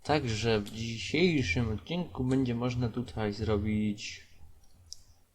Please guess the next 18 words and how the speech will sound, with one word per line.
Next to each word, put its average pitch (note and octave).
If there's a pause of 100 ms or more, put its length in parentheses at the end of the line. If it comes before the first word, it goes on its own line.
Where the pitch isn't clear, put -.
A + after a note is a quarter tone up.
(1800)
dowozić C#3
będzie B2
można, A#2 (760)
cóż, C3
to A2+
paliwo, A2
no. G2 (880)
Bo A2
widzę, D3
że D3
średnio, G#2+
średnio G#2+
tutaj G2
się A2
dzieje. A2+ (1500)
Także A#2+
postawmy B2
sobie A2